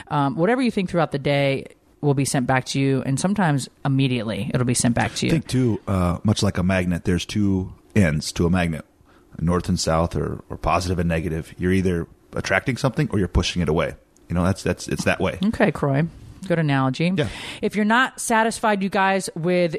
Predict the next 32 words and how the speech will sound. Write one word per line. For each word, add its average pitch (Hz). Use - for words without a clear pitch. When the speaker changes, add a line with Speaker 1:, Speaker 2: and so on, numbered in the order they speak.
Speaker 1:
your 170
life 180
and 165
where 160
it's 151
going, 175
your 170
thoughts 151
obviously 139
are 131
to 139
blame. 131
The 147
more 165
that 165
you 156
focus 151
on, 139
like, 131
appreciation, 165
self-love, 151
joy, 143
gratitude, 165
and 139
instead 156
of, 147
you 160
know, 143
fear, 185
jealousy, 170
doubt, 156
anger, 156